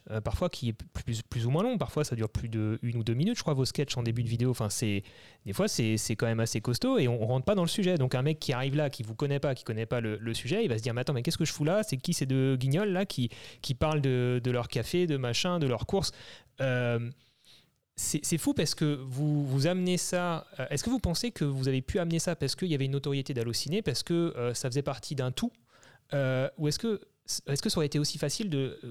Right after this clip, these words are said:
de lancer ça sur une chaîne YouTube vierge, pas du tout connue, sans Allociné derrière, et d'être, euh, crédible et de fonctionner ? Je dis, je dis ça en tant que youtubeur, euh, avec connaissance, justement, cette connaissance de certains codes,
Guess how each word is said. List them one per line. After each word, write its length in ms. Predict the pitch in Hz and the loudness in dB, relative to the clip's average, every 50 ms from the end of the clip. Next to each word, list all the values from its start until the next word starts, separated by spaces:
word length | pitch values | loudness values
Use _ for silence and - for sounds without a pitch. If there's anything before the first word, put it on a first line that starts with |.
| 127 160 151 151 147 - | -6 -4 -4 -4 -4 -6
de 180 | 143 139 131 139 | -6 -2 0 2
lancer 360 | 147 170 190 180 - 180 165 | 2 2 2 2 0 0 0
ça 280 | - - 185 202 226 226 | 0 0 -2 -2 -2 -2
sur 200 | - - 143 143 | -2 -2 -2 -2
une 80 | 139 | 0
chaîne 160 | - 185 170 | 0 0 0
YouTube 280 | 170 165 - - 170 143 | 0 0 -2 -2 -4 -4
vierge, 480 | 123 120 131 151 165 190 196 190 160 143 - - - - _ - | -2 -2 0 0 2 2 2 0 -2 -4 -8 -12 -20 -14 _ -4
pas 120 | 147 151 | -2 -2
du 120 | 143 156 | -2 -2
tout 140 | - - 160 | -2 -4 -4
connue, 340 | - 151 147 165 185 196 202 | -2 0 0 2 2 2 2
sans 500 | - - - 180 170 175 175 175 170 170 | 0 0 0 0 0 0 2 2 2 2
Allociné 440 | 156 156 156 147 - - 151 151 143 | 2 2 2 2 0 0 -2 -2 0
derrière, 400 | 143 139 135 139 156 190 214 - - - - - - - _ _ _ | 0 0 2 2 2 2 0 -2 -6 -12 -20 -20 -20 -20 _ _ _
et 180 | - 190 208 208 | 0 2 2 2
d'être, 460 | 160 143 165 170 170 - - - 160 | 2 2 2 2 0 -2 -2 -2 0
euh, 340 | 147 143 143 139 139 139 143 - - - | 2 4 4 4 2 2 0 -4 -8 -8
crédible 400 | - - 156 147 208 220 180 160 | -4 -2 -2 0 0 0 0 0
et 40 | 139 | -2
de 80 | 131 | -2
fonctionner ? 440 | - - 175 165 - 160 143 131 123 | -2 -2 -2 0 0 0 0 0 0
Je 40 | 120 | -2
dis, 120 | 139 175 151 | -4 -4 -2
je 80 | 139 | -2
dis 80 | 135 151 | 0 0
ça 180 | - 190 196 196 | 0 0 0 0
en 40 | 165 | 0
tant 160 | - 156 151 | 0 0 -2
que 280 | 147 - 147 135 131 131 | -2 0 0 0 0 0
youtubeur, 560 | 131 131 - - 135 143 196 220 214 160 - | -2 -2 -2 0 0 2 2 2 0 -2 -2
euh, 460 | 127 127 120 120 117 117 117 117 117 - | 0 0 2 2 2 2 2 0 0 -2
avec 300 | - 123 120 135 147 - | -4 -2 -2 -2 -2 -4
connaissance, 480 | - - 147 135 139 135 - 185 190 175 | -4 -4 -2 -2 0 0 0 -2 -2 -2
justement, 320 | - 131 - 139 147 175 | -4 -4 -2 -2 0 0
cette 160 | 175 - 135 - | -2 -2 -4 -2
connaissance 400 | 135 127 127 - - 175 170 147 | 0 0 0 0 0 0 -2 -2
de 100 | 135 127 | -2 -2
certains 300 | - 143 - - 123 117 | -2 -4 -4 -6 -8 -8
codes, 340 | - - 180 180 190 170 | -2 0 2 2 2 2